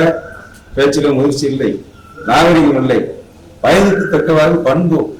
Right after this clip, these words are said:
பண்பாடும் இல்லை. அவர் இந்த கூவாத்தூர் நடந்த சம்பவத்தை பற்றி சொல்லியிருக்கின்றார்.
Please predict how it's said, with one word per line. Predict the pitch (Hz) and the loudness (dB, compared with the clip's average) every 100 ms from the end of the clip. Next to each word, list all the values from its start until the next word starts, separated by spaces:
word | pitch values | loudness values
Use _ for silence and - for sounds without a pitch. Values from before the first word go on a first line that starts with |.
| - | -2
பண்பாடும் | 147 190 185 180 147 | 0 2 2 2 2
இல்லை. | 117 107 - - - - - - - - - 151 | -2 -4 -10 -20 -20 -20 -20 -20 -20 -20 -8 0
அவர் | 170 170 156 147 139 | 2 4 4 2 2
இந்த | 139 | 0
கூவாத்தூர் | 131 170 208 208 202 156 | 0 2 4 4 2 2
நடந்த | 147 143 135 | 2 0 -4
சம்பவத்தை | 127 135 147 143 | -4 -2 -2 -2
பற்றி | 127 - | -4 -6
சொல்லியிருக்கின்றார். | - 131 123 104 101 | -6 -4 -4 -4 -8